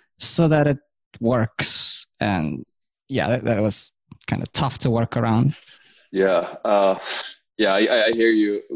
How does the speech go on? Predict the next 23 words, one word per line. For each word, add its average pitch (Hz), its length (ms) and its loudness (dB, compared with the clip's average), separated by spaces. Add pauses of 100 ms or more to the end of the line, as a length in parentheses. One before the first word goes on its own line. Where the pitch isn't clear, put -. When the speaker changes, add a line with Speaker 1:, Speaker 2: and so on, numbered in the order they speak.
(100)
Speaker 2:
because, 104 600 0
I 147 40 0
mean, 156 120 2
like, 127 140 2
we, 127 240 2
th-, 135 220 -6
this 165 260 2
kinda, 170 160 0
like, 131 200 2
a 113 220 2
startup 117 280 2
operation 113 360 2
thing 110 180 2
has 101 100 2
been, 104 160 -4
like, 98 180 2
a, 98 220 2
an 104 120 0
ongoing 101 520 0
stuff 95 300 -2
for 95 160 2
us 98 340 0
because, 101 600 -2